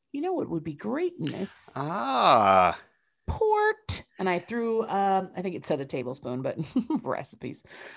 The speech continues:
Speaker 1: um, threw a shit ton in there, and it was delightful. I ate it on yogurt.
Speaker 2: Oh, that sounds amazing. That sounds
Speaker 1: Happy
Speaker 2: like a
Speaker 1: boozy
Speaker 2: perfect break-
Speaker 1: breakfast.
Speaker 2: Yeah, I, I want that.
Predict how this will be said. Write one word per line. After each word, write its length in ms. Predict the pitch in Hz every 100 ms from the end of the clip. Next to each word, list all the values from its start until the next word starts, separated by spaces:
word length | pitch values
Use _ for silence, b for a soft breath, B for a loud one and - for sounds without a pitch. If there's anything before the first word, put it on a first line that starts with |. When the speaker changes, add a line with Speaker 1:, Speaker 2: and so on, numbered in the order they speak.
| B 208
Speaker 1:
um, 640 | 214 208 196 185 175 147 - -
threw 200 | 262 208
a 60 |
shit 240 | 160 294 -
ton 200 | 233 208
in 80 | 202
there, 260 | 233 277 B B B -
and 140 | 240
it 80 | 233
was 220 | 277 - - 220
delightful. 520 | 320 339 370 381 190
I 60 | 175
ate 160 | 190 247
it 80 |
on 160 | 254 262
yogurt. 500 | 262 294 170 - - _ - B B
Speaker 2:
Oh, 280 | 269 294 - - _ _
that 180 | - 165
sounds 240 | - 120 113
amazing. 480 | 135 156 113 87 - b b b
That 120 | -
sounds 140 | 170 165
Speaker 1:
Happy 0 |
Speaker 2:
like 20 | 160
a 20 |
Speaker 1:
boozy 140 | 277 226 -
Speaker 2:
perfect 40 |
break- 120 | - -
Speaker 1:
breakfast. 380 | 160 151 - 135
Speaker 2:
Yeah, 320 | 175 202 110 -
I, 80 | 135 - - -
I 100 | 98
want 260 | 123 98 -
that. 300 | 92 95